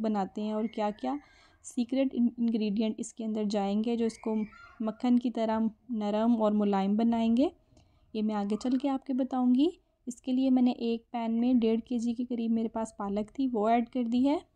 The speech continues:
और साथ ही मैं इसके अंदर दो ग्लास के करीब जितना पानी डाल दूंगी। ज़्यादा पानी हमने इसके अंदर नहीं डालना क्योंकि जो पालक है वो भी अपना पानी काफ़ी रिलीज़ कर देती है।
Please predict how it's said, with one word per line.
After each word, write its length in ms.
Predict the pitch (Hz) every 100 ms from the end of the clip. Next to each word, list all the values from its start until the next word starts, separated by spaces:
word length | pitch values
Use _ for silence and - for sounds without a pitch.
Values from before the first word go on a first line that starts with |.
| _ _
और 140 | 226 220
साथ 360 | - 220 220
ही 60 | 254
मैं 140 | 254
इसके 220 | 247 - 233
अंदर 280 | 220 254 339 _ _ _ -
दो 220 | 226 233
ग्लास 360 | 254 262 254 247
के 100 | 247
करीब 280 | 233 226 220
जितना 300 | 214 208 220
पानी 320 | 220 202 196
डाल 260 | 226 254 254
दूंगी। 300 | 262 262 311 - _ _ _ _ _ _ _
ज़्यादा 380 | 226 208 220 240
पानी 320 | 294 285 262 269
हमने 240 | 247 233
इसके 220 | 226 -
अंदर 120 | 226 226
नहीं 300 | 208 208 233
डालना 380 | 240 233 254 349 _ _ _
क्योंकि 280 | 247 233 240
जो 160 | 233 240
पालक 480 | 240 202 208 247 -
है 140 | 254
वो 180 | 262 240
भी 160 | 220 254
अपना 240 | 247 233
पानी 300 | 233 220 233
काफ़ी 300 | 269 220 -
रिलीज़ 340 | 233 214 196 196
कर 160 | 196 196
देती 320 | 196 190 190
है। 140 | 196